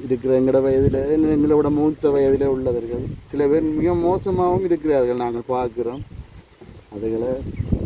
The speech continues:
இப்படி மீடியா ஊடாக சரியா இனங்கண்டு அதுகளுக்கு உதவினா நல்ல விஷயம்.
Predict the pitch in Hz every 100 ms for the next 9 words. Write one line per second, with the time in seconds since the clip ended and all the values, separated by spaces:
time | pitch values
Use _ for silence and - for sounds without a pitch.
0 | - - 127 123 127 117 - - - -
1 | 123 123 123 127 123 131 131 127 131 -
2 | 123 135 127 123 147 147 143 135 147 -
3 | - - - - - - - - - -
4 | - - - - - - - 107 104 -
5 | 104 98 120 127 127 139 160 160 - -
6 | - - - - 131 135 123 - 117